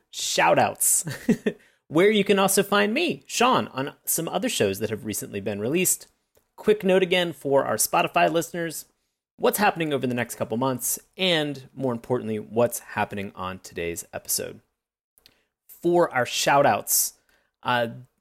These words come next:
we received this from Gray Dino for episode two oh two, Last Man. This person writes, "Saturday Morning Cartoons,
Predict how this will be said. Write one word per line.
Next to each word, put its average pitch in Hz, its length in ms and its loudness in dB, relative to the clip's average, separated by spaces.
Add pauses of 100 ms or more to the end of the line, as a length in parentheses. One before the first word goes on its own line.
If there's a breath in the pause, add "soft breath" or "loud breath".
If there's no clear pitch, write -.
we 143 280 0
received 151 460 -2
this 165 280 0
from 127 420 -2 (180)
Gray 170 320 0
Dino 156 520 0
for - 300 -2
episode 131 440 -2
two 185 240 0
oh 175 80 0
two, 131 560 -2 (100)
Last 120 380 2
Man. 98 480 -2 (680)
This 180 140 0
person 190 260 2
writes, 117 460 0 (440)
"Saturday 202 340 2
Morning 190 280 0
Cartoons, 151 640 -2